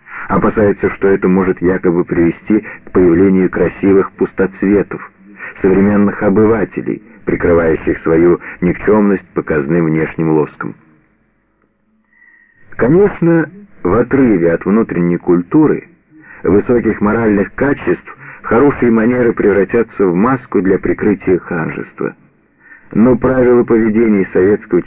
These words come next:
человека в принципе отличаются от условных и лицемерных правил буржуазного общества, тем, что их форма неразрывно связана с внутренней культурой личности.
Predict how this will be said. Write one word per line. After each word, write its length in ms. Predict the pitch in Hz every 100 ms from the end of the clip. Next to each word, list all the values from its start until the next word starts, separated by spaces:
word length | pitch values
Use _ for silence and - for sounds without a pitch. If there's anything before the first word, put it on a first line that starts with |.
| -
человека 560 | 82 87 131 131 110 - - - -
в 100 | -
принципе 640 | 127 143 135 131 - 123
отличаются 920 | - 110 110 104 - 156 98 - 85
от 120 | 78 87
условных 640 | - 95 113 104 101 - _ -
и 80 | 82
лицемерных 640 | 85 - 82 101 95 85
правил 400 | 82 101 123 123
буржуазного 800 | 95 87 80 92 92 101 107 113
общества, 520 | 113 - - - - - _ _ - - -
тем, 200 | 120 117
что 100 | -
их 200 | 113 107 -
форма 440 | 123 120 117 117
неразрывно 720 | 104 101 98 85 101 117 110 -
связана 540 | 87 104 98 101 104 - - -
с 40 |
внутренней 640 | 80 85 131 113 117 117 113
культурой 600 | - 104 - 110 107 104
личности. 760 | 95 92 - - - - -